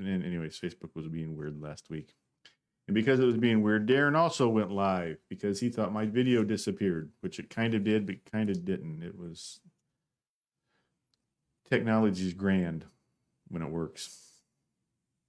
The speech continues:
So I am back in Kansas City live. So welcome.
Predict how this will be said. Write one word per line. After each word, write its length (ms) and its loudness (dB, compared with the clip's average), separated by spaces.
So 280 2
I 180 4
am 200 4
back 380 2
in 180 0
Kansas 480 0
City 240 2
live. 720 2
So 80 4
welcome. 720 2